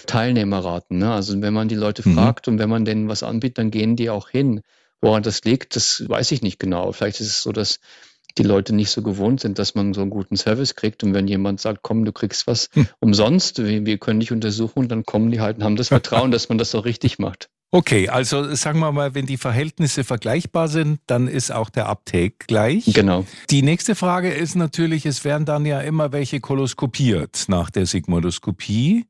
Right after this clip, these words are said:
Speaker 1: Richtig.
Speaker 2: Nämlich die, die da was haben in der Sigmoidoskopie.
Speaker 1: Richtig.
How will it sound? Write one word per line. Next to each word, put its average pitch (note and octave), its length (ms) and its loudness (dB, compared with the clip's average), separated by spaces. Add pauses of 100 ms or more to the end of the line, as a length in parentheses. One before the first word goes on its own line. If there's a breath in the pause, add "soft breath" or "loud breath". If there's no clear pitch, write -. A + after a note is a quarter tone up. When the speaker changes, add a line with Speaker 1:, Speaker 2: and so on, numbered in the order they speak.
Speaker 1:
Richtig. G2+ 480 0
Speaker 2:
Nämlich B2 400 4
die, C#3 260 0
die C3+ 220 -2
da A#2+ 240 0
was A#2+ 240 -2
haben A2+ 380 0
in G2 140 -4
der F2 120 0
Sigmoidoskopie. F2+ 1160 -2 (140)
Speaker 1:
Richtig. - 460 0